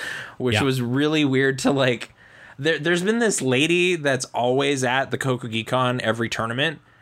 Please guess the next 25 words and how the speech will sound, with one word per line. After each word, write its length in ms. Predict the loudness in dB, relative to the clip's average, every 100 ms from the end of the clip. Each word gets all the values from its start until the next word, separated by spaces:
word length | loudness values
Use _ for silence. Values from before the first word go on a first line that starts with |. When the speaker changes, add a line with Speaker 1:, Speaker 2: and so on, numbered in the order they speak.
| -6
Speaker 1:
and 100 | -2
I 60 | 0
was, 160 | 0
like, 180 | -2 -4 -6
looking 480 | -4 -2 0 0 -2
for 260 | 0 0
her 240 | 2 0 0
to 60 |
be 380 | -2 -2 0 2
where 200 | 2 2
she 180 | 2 0
always 340 | 0 0 0 0
is. 320 | 0 0 -2
And 140 | -2
it's 100 | 0
like, 140 | -2 -4
"Oh, 160 | -2 0
yeah, 200 | 2 0
right. 200 | 0 -2
This 100 | -2
is 60 | -2
a 40 |
totally 240 | 0 2 2
different 220 | 0 0
prefecture. 680 | 0 0 0 0 0 0